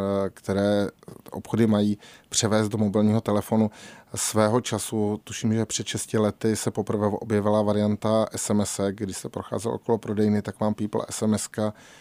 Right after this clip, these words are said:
„Kupte si, náš hamburger je ještě lepší než kdy jindy.“ Eh, nutno říct, že se to moc neujalo. Eh, svým způsobem se trochu očekává od nástupu sociálních sítí druhé, eh, třídy nebo druhé kategorie, to je takový tý, tý, tý rozvinutější, jako Foursquare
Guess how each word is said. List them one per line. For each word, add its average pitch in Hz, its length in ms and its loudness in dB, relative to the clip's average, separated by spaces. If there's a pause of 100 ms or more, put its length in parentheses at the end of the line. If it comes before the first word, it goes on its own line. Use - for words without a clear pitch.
(120)
„Kupte - 340 -8
si, 101 500 0 (160)
náš 101 280 0
hamburger 98 400 0
je 101 220 2
ještě 98 400 -2
lepší 98 260 -2
než 101 100 0
kdy 107 160 0
jindy.“ 98 300 0 (600)
Eh, 95 340 2
nutno 107 340 4
říct, 107 200 0
že 107 100 -2
se - 120 -6
to 110 120 -2
moc 113 280 2
neujalo. 98 560 0 (560)
Eh, - 20 -2 (320)
svým 123 340 4
způsobem 120 520 0
se 123 120 -4
trochu - 360 -2
očekává 107 580 0
od 110 160 -4
nástupu 110 640 -2
sociálních 104 520 -2
sítí 110 320 -6
druhé, 101 520 -2
eh, - 300 -12 (720)
třídy 101 320 0
nebo 101 180 -2
druhé 95 200 0
kategorie, 95 420 -4
to 92 100 -10
je - 40 -8
takový - 220 -10
tý, 95 220 -8
tý, 104 260 -4
tý 110 200 2
rozvinutější, 107 680 2
jako 104 160 -2
Foursquare 107 540 -2